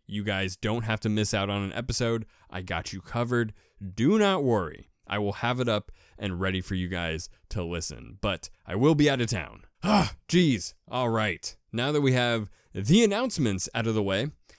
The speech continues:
we're gonna hop into the subject of this episode of AdventureCast. This episode of AdventureCast, I, you know what?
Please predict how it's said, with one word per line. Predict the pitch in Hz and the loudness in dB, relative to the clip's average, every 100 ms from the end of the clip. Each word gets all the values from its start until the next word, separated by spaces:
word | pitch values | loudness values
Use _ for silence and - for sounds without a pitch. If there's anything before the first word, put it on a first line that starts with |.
| _ - | _ -4
we're | 185 | 0
gonna | 254 | 2
hop | 208 180 | 2 2
into | 190 165 - 143 131 120 - _ | 2 2 2 4 4 0 -6 _
the | 110 | -6
subject | - 123 127 117 101 - - _ - | -2 -2 0 0 0 -2 -14 _ -8
of | 107 98 95 | -6 -4 -2
this | 107 113 - - - | 0 0 -2 -6 -4
episode | 113 107 - 82 85 | -2 0 0 -2 -2
of | 101 113 | -2 -2
AdventureCast. | 117 123 120 101 80 71 - - - - | -2 -2 -2 -4 -8 -12 -12 -14 -14 -8
This | 113 180 | -4 0
episode | 254 170 180 139 131 | 0 2 4 4 2
of | 120 117 110 98 - | 0 0 -2 -6 -10
AdventureCast, | 110 123 110 139 117 98 - - - | -6 -4 -6 -6 -6 -8 -12 -16 -12
I, | 127 131 135 131 | -10 -8 -8 -4
you | 170 | -2
know | 220 | 0
what? | 220 | -2